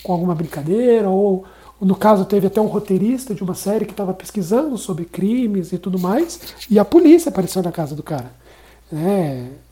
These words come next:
Como, como que, que, que houve essa insi-, informação se estaria usando redes sociais, né? Então, porque essas informações estariam, falo estariam, como você falou, não é provado, né?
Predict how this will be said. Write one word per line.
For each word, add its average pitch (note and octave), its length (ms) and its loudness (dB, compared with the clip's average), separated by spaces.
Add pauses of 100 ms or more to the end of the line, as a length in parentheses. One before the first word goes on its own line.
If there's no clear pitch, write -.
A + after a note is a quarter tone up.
(360)
Como, B3 320 0 (220)
como B3+ 260 6
que, A#3 380 2
que, - 200 -14 (120)
que A#3 100 0
houve A#3 240 8
essa A3 160 0
insi-, F#3+ 240 -6 (100)
informação G3+ 720 -2
se D4 140 -4
estaria A#3+ 400 2
usando G#3 220 2
redes G#3+ 260 0
sociais, F3+ 640 -4 (100)
né? E3+ 220 -4 (340)
Então, F3 200 -6
porque - 160 -6
essas F3+ 240 -4
informações F#3 880 -2
estariam, A3 680 0 (560)
falo D#3+ 280 -2
estariam, F#3 480 -2
como F3 260 -6
você F#3 140 -6
falou, E3+ 180 -6
não E3+ 80 -2
é D#3 60 -4
provado, G3 500 -2
né? A3 180 -4